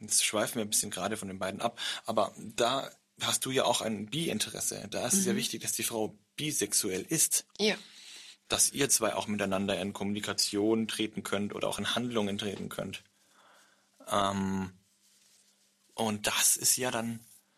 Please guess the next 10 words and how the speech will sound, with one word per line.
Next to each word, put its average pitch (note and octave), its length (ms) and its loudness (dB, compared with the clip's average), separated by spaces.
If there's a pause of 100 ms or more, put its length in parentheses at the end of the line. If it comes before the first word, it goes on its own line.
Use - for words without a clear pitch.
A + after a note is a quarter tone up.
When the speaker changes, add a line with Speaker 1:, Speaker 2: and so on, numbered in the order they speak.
(260)
Speaker 1:
bei - 160 0
einem G2 340 -4
M C3+ 240 -2
M C3 140 -2
F - 240 -2
tendenziell A2+ 840 -2 (720)
doch - 560 0
eher A2 340 0
anders. G2+ 540 -4 (120)
Speaker 2:
Hm. D3+ 480 -6